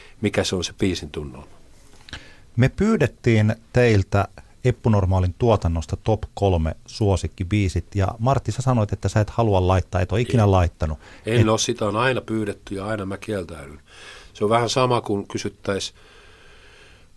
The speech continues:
Speaker 1: lapsista, että jos on useampi lapsi, että mikä noista sun lapsista on sun mielestä sun suosikkis tai,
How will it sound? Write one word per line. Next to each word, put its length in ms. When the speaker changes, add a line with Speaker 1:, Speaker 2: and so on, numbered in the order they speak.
Speaker 1:
lapsista, 600
että 180
jos 160
on 80
useampi 420
lapsi, 440
että 240
mikä 260
noista 280
sun 180
lapsista 640
on 100
sun 280
mielestä 360
sun 300
suosikkis 640
tai, 260